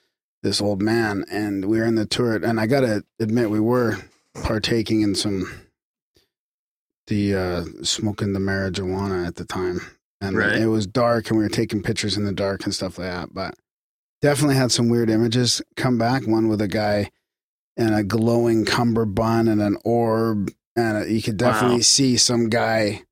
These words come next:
Speaker 1: standing there. Like, it was definitely the shape of a guy with some glowing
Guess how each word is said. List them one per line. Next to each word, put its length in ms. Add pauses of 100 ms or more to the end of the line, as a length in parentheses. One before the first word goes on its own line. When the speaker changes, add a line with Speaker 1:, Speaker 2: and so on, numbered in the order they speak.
Speaker 1:
standing 480
there. 140
Like, 160
it 60
was 140
definitely 340
the 40
shape 300
of 100
a 40
guy 260
with 140
some 160
glowing 540